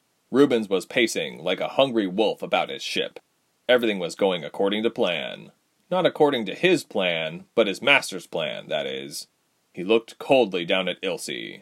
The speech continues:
He had seen many prisoners in his day, plenty of torture as well, but he didn't know how to deal with this one. He hated those who didn't fear him. If he had his way,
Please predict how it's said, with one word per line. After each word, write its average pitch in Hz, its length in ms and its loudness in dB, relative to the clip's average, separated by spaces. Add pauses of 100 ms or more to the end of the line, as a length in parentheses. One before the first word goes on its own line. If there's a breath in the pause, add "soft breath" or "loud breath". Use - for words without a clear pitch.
(380)
He 123 200 -8
had 92 160 -4
seen 117 360 -2
many 156 240 2
prisoners 117 580 0
in 92 100 -4
his 90 160 -8
day, 90 500 0 (240)
plenty 170 300 0
of 113 140 0
torture 143 360 4
as 98 140 -2
well, 85 560 2 (100)
but 98 140 -6
he 127 100 -2
didn't 170 220 0
know 127 180 6
how 127 160 4
to 95 100 0
deal 104 300 2
with 80 140 -10
this - 240 -2
one. 67 420 -8 (420)
He 95 200 -8
hated 127 400 4
those 87 280 0
who 85 60 -10
didn't 98 300 -2
fear 92 220 -2
him. 53 400 -10 (340)
If 92 100 -8
he - 80 -6
had 131 280 4
his 143 220 2
way, 87 500 -2